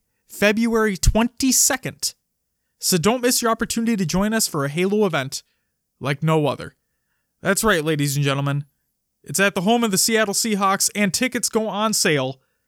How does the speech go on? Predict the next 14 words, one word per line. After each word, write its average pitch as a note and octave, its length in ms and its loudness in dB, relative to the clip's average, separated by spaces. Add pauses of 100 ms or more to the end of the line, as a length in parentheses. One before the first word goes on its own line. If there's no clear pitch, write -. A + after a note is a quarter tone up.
(200)
this F#3 500 2 (200)
Thursday, C#3+ 540 -2
so C#3 220 -2
two D4 300 4
days E3 360 0
from E3 180 -4
when F3 200 0
this F#3 260 -2 (640)
episode E3+ 440 -4
posts. - 460 -6 (1400)
And E3+ 200 -2
I F#3+ 160 0
got A#3 240 -4
confirmation A#3 840 0